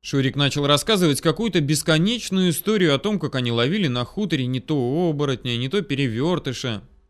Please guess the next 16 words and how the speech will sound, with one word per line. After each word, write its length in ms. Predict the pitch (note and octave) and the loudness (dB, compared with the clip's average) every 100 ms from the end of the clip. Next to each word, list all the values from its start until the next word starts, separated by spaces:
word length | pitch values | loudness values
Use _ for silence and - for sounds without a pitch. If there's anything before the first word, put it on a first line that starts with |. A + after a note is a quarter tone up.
| _ | _
Но 200 | B2+ C#3 | -4 -2
я 200 | C#3+ D#3+ | 2 0
всё 180 | A2+ B2+ | 0 -4
прослушал 640 | A#2+ B2 - E3+ B2 A#2 A2+ | -2 -2 -2 -4 -4 -4 -2
и 40 | |
даже 260 | B2 G#2+ A2+ | -2 -2 -2
не 140 | A#2+ | -6
понял, 380 | - A#2+ G#2+ G#2+ | -6 -6 -4 -6
кого 420 | - C3+ A2 D3+ | 0 0 2 -4
в 80 | D#3+ | -4
конце 320 | C3+ B2 C3+ | -8 -6 -6
концов 460 | C3+ B2 C3+ A#2 A#2 | -6 -8 -8 -8 -6
им 140 | G#2+ | -4
удалось 400 | G#2 A2+ G#2+ - | -2 -2 -4 -8
отловить. 520 | G2+ A2+ G#2 G#2 - _ _ _ _ _ _ - - - - - | -6 -4 -2 -6 -10 _ _ _ _ _ _ -20 -20 -20 -20 -12
"Выпьем!" 720 | - A#2 F3 G#3 C#3+ C#3 G2+ | -6 2 4 4 4 2 2